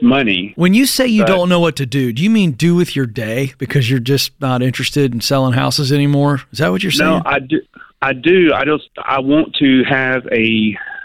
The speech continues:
Speaker 1: retirement, and I just don't know where to, how to do it. I mean, you know, I've got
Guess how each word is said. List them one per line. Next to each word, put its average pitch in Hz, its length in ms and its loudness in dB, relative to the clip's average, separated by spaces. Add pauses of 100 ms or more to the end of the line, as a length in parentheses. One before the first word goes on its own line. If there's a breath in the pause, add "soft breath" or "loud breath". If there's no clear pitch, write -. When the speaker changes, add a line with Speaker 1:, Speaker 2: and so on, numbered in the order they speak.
(140 loud breath)
Speaker 1:
retirement, 117 640 0 (640)
and 117 380 2
I 123 120 -2
just 127 220 -2
don't 131 220 0
know 120 180 2
where 113 340 2 (120)
to, 101 540 2 (380)
how 123 240 0
to 120 120 -4
do 120 280 0
it. - 160 -4
I 90 140 -8
mean, 110 320 0 (880 loud breath)
you 113 140 2
know, 107 180 2
I've 107 120 -2
got 120 240 0